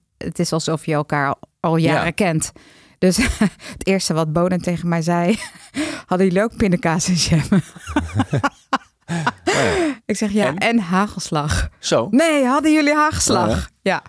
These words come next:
Speaker 1: Ja, dat kan jaloersmakend zijn.
Speaker 2: Maar goed, ze eten dus de hele tijd boterhammen met pindakaas
Speaker 1: Ja, ik
Speaker 2: en
Speaker 1: vo-,
Speaker 2: jam.
Speaker 1: ja, zoiets, ja.
Speaker 2: En waarom is dat dan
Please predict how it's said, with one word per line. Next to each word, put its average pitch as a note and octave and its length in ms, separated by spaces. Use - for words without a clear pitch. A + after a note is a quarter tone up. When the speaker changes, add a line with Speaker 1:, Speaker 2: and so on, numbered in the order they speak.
Speaker 1:
Ja, F#3+ 260
dat E3 140
kan A3+ 200
jaloersmakend G3 720
zijn. F#3 280
Speaker 2:
Maar A2 140
goed, - 160
ze C3+ 100
eten B2+ 280
dus C3 120
de B2+ 80
hele C#3+ 200
tijd B2+ 320
boterhammen A#2 500
met G#2+ 180
pindakaas A2 800
Speaker 1:
Ja, F#3 320
ik - 100
Speaker 2:
en G#2 100
Speaker 1:
vo-, F#2 100
Speaker 2:
jam. E2+ 260
Speaker 1:
ja, F#3+ 280
zoiets, E3 360
ja. F3 360
Speaker 2:
En G2+ 100
waarom A#2 200
is G#2+ 80
dat A#2+ 160
dan A#2 300